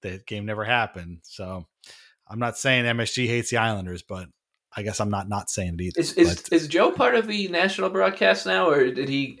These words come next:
Speaker 2: Was it,
Speaker 1: <sighs> Oh,
Speaker 2: I
Speaker 1: boy.
Speaker 2: can't remember.
Speaker 1: I,
Speaker 2: I, I don't
Speaker 1: I don't
Speaker 2: remember.
Speaker 1: know.
Speaker 2: I feel like they keep
Speaker 1: Sometimes
Speaker 2: adding people to the list. I'm like, oh.
Speaker 1: Yeah. <laughs> Uh, N B C had him behind, between the benches a couple of times.
Speaker 2: Yeah.
Speaker 1: So
Speaker 2: No, he's
Speaker 1: I, I wouldn't be
Speaker 2: definitely on
Speaker 1: surprised.
Speaker 2: N B C. I just didn't know if he, he, he was part of the crew that moved over, uh,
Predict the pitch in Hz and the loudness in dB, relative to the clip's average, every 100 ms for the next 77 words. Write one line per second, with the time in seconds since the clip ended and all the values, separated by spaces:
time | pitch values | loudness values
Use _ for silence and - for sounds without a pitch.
0 | - 135 127 - - - 123 135 135 127 | -8 -6 -4 -4 -8 -10 -8 -6 -2 2
1 | 120 107 - - 127 - _ _ - 170 | 4 2 -2 -10 -10 -12 _ _ -4 -4
2 | - - - 320 269 254 339 330 277 - | -4 -6 -4 -2 -4 -6 -2 2 4 2
3 | - 403 339 381 320 320 254 170 165 - | -2 0 2 2 4 4 4 4 2 0
4 | 165 147 - 120 120 143 - 131 131 160 | -6 -8 -8 -8 -2 -2 -2 -6 -6 0
5 | 202 220 190 156 - 160 - 214 - - | 2 4 2 2 2 0 0 -4 -4 -18
6 | - - - 170 247 381 381 - 247 170 | -20 -10 -2 0 2 2 2 0 -2 2
7 | 170 156 143 135 127 151 147 131 143 190 | 4 4 2 2 2 0 -2 -6 -4 0
8 | 156 135 147 131 117 110 120 104 101 110 | 0 2 2 2 -4 -4 -6 -4 -8 -8
9 | 101 202 139 110 107 _ - 254 220 185 | 2 6 6 4 -2 _ 0 4 6 6
10 | 220 214 208 180 127 - 190 147 - 143 | 6 6 4 4 2 4 4 2 2 2
11 | 190 196 196 170 151 151 147 - 151 - | 2 2 2 2 0 0 -4 -4 -6 -4
12 | 160 135 - 147 135 - - 139 123 143 | -4 -4 0 0 0 -4 -6 -4 -4 -4
13 | 135 120 123 123 98 - _ _ _ _ | -4 0 2 2 0 -4 _ _ _ _
14 | - 110 113 | -8 -8 -8